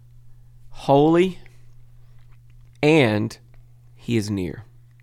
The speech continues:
And that should be both terrifying to us and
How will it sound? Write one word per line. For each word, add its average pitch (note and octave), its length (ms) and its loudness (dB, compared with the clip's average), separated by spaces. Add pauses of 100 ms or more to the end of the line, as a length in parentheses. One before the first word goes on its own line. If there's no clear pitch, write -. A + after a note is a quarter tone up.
(1000)
And A#2 200 0
that B2 260 2
should D3 260 0
be B2 300 0
both A2 500 0 (300)
terrifying C#3 840 0
to D3+ 220 -4
us D#3 400 -6 (1080)
and C#3 520 0